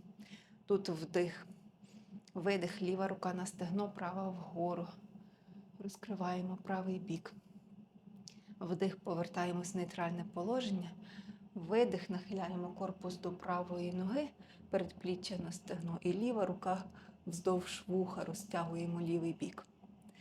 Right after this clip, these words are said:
Вдих, піднімаємось. Видих, розкриваємо правий бік.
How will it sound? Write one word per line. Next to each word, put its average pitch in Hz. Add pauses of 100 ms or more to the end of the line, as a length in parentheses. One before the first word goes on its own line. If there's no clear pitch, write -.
(340)
Вдих, 175
піднімаємось. 175 (1400)
Видих, 175
розкриваємо 165
правий 160
бік. -